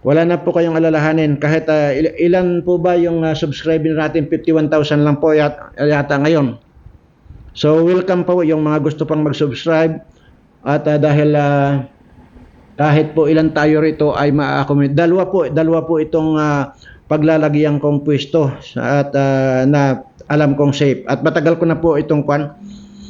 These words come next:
matagal ko na pong i-, prepare ito. Doon pa po. Alam ko na po kasi ang mangyayari. So, ito, basta po, lahat po ng mga subscribers ko,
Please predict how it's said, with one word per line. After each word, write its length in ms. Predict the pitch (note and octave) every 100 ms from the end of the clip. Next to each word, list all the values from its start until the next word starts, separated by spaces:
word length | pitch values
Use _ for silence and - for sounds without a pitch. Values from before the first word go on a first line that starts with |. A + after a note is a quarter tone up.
| - C3
matagal 420 | E3+ F3 D#3+ F3+
ko 160 | F3+ E3+
na 80 |
pong 160 | E3 E3
i-, 320 | E3+ D#3+ B2+ -
prepare 640 | E3+ E3+ F3 - E3+ D#3+
ito. 240 | D#3+ D3 - C#3
Doon 240 | D#3 D3+
pa 80 | D#3
po. 400 | E3+ E3 - - - - -
Alam 320 | D#3+ F3 E3+
ko 80 | E3+
na 80 | D#3+
po 160 | E3
kasi 240 | D#3 D3+ E3+
ang 140 | D3
mangyayari. 500 | D3 D3 C3+ B2+ C3 - - _ - _ _ _
So, 180 | - E3 D#3+ D#3 D#3 D3 C#3+ C3+ A2+ - _ _ _ _ - - - - -
ito, 240 | F#3 F#3 G3 G3 - - _ _
basta 320 | - D3+ F3 E3+
po, 440 | G3+ G3 - - _ _ -
lahat 480 | D#3+ F3 F3 F3 F#3
po 120 | F#3+
ng 120 | E3+
mga 240 | E3 D#3
subscribers 640 | D#3 C#3+ - D#3+ D3+ C#3+ C#3
ko, 320 | D3+ C3